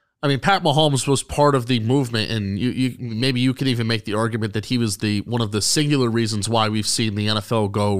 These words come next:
running the two high, right? You know, two high schemes and just protect everything. Everything has to stay in front of us. Everything has to stay in front of us. We don't wanna let anything get behind us, right?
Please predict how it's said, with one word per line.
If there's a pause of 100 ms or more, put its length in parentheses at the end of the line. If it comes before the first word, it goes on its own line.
running
the
two
high,
right?
You
know,
two
high
schemes
and
just
protect
everything. (300)
Everything
has
to
stay
in
front
of
us.
Everything
has
to
stay
in
front
of
us.
We
don't
wanna
let
anything
get
behind
us,
right?